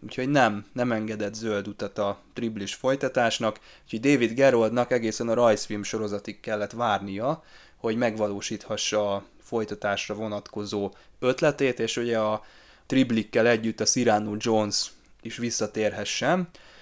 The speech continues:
de ami talán a legmegdöbbentőbb, hogy maga Gene Roddenberry is ellenérzését fejezte ki,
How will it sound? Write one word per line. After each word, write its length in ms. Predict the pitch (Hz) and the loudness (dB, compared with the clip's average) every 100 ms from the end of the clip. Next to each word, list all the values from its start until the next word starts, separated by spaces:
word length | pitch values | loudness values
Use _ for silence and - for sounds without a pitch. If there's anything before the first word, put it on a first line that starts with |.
| - | -20
de 140 | - 127 | 0 4
ami 200 | 131 123 | 4 4
talán 340 | 180 196 127 | 6 6 6
a 60 | 131 | 6
legmegdöbbentőbb, 1120 | 147 127 120 117 104 98 104 101 95 113 120 | 4 4 0 -2 -4 -4 -4 -4 -4 -4 -4
hogy 160 | - 113 | -2 2
maga 260 | 165 160 | 4 4
Gene 280 | 151 165 143 | 4 2 2
Roddenberry 840 | 123 135 113 101 101 101 98 98 98 _ _ _ _ | 4 4 4 0 0 -2 -2 -4 -10 _ _ _ _
is 160 | 113 - | -14 -4
ellenérzését 920 | 120 110 101 101 98 101 98 - 98 | -2 0 -2 -4 -6 -6 -4 -4 -6
fejezte 480 | - 113 98 - 110 | -4 -4 -4 -4 -8
ki, 340 | - 131 156 | -2 -2 -2